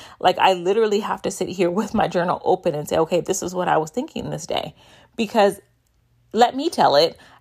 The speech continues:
I would be like, "Okay, well, the relationship wasn't that bad and he wasn't that bad of a person. And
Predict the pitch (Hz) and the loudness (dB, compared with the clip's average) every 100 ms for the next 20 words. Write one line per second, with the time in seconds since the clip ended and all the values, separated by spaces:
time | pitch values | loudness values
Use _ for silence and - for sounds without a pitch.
0 | - 370 302 226 220 349 339 240 294 311 | 2 2 4 2 2 2 0 0 0 2
1 | 294 311 381 370 311 233 214 175 180 156 | 2 4 2 -2 -6 -4 -4 -4 -4 -2
2 | 156 165 190 247 247 175 113 127 139 - | 0 -2 -2 -4 -6 -6 -6 -4 -4 -6
3 | 156 - 160 160 - 180 - 170 170 156 | -8 -8 -8 -6 -8 -10 -8 -6 -6 -4
4 | 156 156 | -2 -4